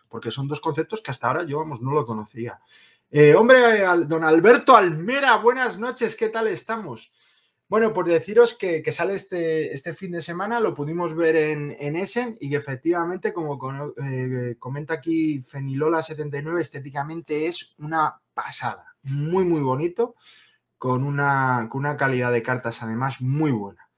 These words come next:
Así que bueno, espero probarlo pronto y, y antes de que llegue la Navidad volveros a hablar de él y deciros si merece de verdad la pena o no, pero bueno, de momento os lo dejo aquí. Uno que sí que he probado es el Codex de Maldito Games. De hecho,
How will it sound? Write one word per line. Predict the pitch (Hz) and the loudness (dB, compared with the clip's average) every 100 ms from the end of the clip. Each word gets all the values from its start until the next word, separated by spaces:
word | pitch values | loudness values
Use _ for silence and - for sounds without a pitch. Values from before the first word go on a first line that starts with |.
| _ _ _ _ _ | _ _ _ _ _
Así | - 120 - 127 | -8 -6 -6 0
que | 156 | 2
bueno, | 170 175 | 2 -2
espero | 127 147 143 | -2 0 2
probarlo | 156 156 160 156 151 | 2 2 2 2 2
pronto | 165 180 190 240 | 0 2 6 6
y, | 185 135 131 - | 6 2 -2 -4
y | 131 | -6
antes | 131 135 147 | -4 -4 -2
de | 147 135 | -2 -2
que | 139 131 127 123 | -4 -2 -2 -2
llegue | 131 143 | -4 -2
la | 143 | 0
Navidad | 143 131 131 156 | 0 -2 0 0
volveros | 170 135 135 135 127 120 | 0 0 -2 -4 -4 -2
a | |
hablar | 127 131 131 | -2 0 -2
de | 127 | -2
él | 151 | -2
y | 185 | -2
deciros | 127 127 143 | -4 -6 -8
si | - 113 | -6 -6
merece | 110 120 - 170 - _ _ _ | -4 -4 -6 -8 -8 _ _ _
de | 123 117 | -8 -8
verdad | 107 107 120 | -6 -6 -2
la | 107 | -4
pena | - 139 123 | -4 -4 -2
o | |
no, | 139 208 | -2 -2
pero | 139 131 | -2 -2
bueno, | 131 110 | -2 0
de | 117 | 0
momento | 131 165 190 240 - | 0 0 4 4 4
os | 135 | 0
lo | 127 | -2
dejo | 135 120 | -4 -6
aquí. | 98 _ _ _ - _ - | -12 _ _ _ -20 _ 2
Uno | 226 262 | 4 6
que | 233 | 6
sí | 226 233 | 6 2
que | 220 | 4
he | 190 | 2
probado | 175 180 233 247 233 | 2 4 6 8 6
es | 175 | 4
el | 165 147 | 0 0
Codex | 160 240 262 262 - 147 | 4 4 4 0 -8 -2
de | 143 135 | -2 -2
Maldito | 139 143 156 143 | -4 -4 -2 -2
Games. | 165 247 240 - | -2 -4 -6 -6
De | 143 | -4
hecho, | 151 190 190 165 | -2 -4 -4 -4